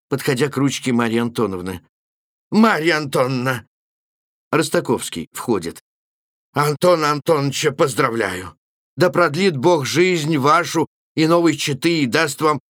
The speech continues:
потомство многочисленное, внучат и, э, правнучат!»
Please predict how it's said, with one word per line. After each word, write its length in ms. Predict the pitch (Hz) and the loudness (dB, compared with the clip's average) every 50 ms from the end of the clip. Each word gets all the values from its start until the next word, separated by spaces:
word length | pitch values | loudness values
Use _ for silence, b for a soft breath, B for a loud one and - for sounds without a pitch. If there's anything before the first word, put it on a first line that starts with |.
| _ - | _ -4
потомство 580 | 156 151 143 143 170 175 190 185 - - - 202 | -2 -2 0 2 2 2 2 0 -2 -2 0 0
многочисленное, 880 | 180 170 160 156 160 143 - 165 180 143 - - 143 123 123 120 123 | 2 2 2 2 0 0 0 0 -2 -2 -2 -2 -4 -2 0 0 0
внучат 540 | 131 165 185 165 143 - 170 175 180 180 - | 0 0 0 0 0 0 0 0 0 2 0
и, 160 | 175 151 139 - _ _ _ _ - | 0 0 0 -4 _ _ _ _ 0
э, 120 | 156 180 170 | 0 0 2
правнучат!» 840 | 135 175 170 165 175 190 208 185 143 139 - 123 107 101 - - | 2 2 2 2 2 2 0 0 0 0 -2 -2 -4 -4 -8 -16